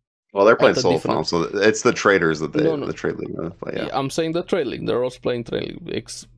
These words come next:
Speaker 2: Ziz mostly plays Soul Found, but I'm saying at their skill level, when they're knowing the
Speaker 1: Yeah,
Speaker 2: game
Speaker 1: that's,
Speaker 2: at the
Speaker 1: yeah.
Speaker 2: back of
Speaker 1: The,
Speaker 2: their
Speaker 1: you're talking about,
Speaker 2: hand.
Speaker 1: like, Empyrean Gaming and, uh,
Speaker 2: Yeah.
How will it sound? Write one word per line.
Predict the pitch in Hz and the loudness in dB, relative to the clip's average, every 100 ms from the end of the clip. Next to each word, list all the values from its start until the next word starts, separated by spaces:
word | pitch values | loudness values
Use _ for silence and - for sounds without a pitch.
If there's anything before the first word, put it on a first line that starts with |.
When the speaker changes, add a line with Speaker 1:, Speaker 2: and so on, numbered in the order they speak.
| - - | -20 -8
Speaker 2:
Ziz | 135 139 123 | -4 -4 -4
mostly | 123 127 120 - | -4 -4 -6 -6
plays | 117 120 | -4 -4
Soul | - 113 113 | -4 -4 -4
Found, | - 104 | -6 -4
but | 110 | -2
I'm | 120 131 | -2 -2
saying | 151 135 - | -4 -4 -8
at | 131 127 131 | -6 -6 -4
their | 135 | -4
skill | 127 - 151 123 | -4 -4 -2 -2
level, | 101 98 101 | -2 -4 -2
when | 117 | -2
they're | 113 120 | -2 -2
knowing | 127 127 | -2 -2
the | 120 | 2
Speaker 1:
Yeah, | 131 | 2
Speaker 2:
game | 131 | 2
Speaker 1:
that's, | 110 113 | 0 -2
Speaker 2:
at | |
the | 120 | -2
Speaker 1:
yeah. | 123 | -2
Speaker 2:
back | 120 - | -2 -4
of | - | 0
Speaker 1:
The, | |
Speaker 2:
their | 98 101 | 2 2
Speaker 1:
you're | 110 | 4
talking | 107 | 4
about, | 92 | 6
Speaker 2:
hand. | 87 85 | 4 2
Speaker 1:
like, | |
Empyrean | 90 92 98 87 82 78 | -4 0 2 4 2 0
Gaming | 76 76 78 78 71 67 | 0 0 -2 -4 -4 -6
and, | - - | -6 -4
uh, | |
Speaker 2:
Yeah. | 131 123 | -2 -2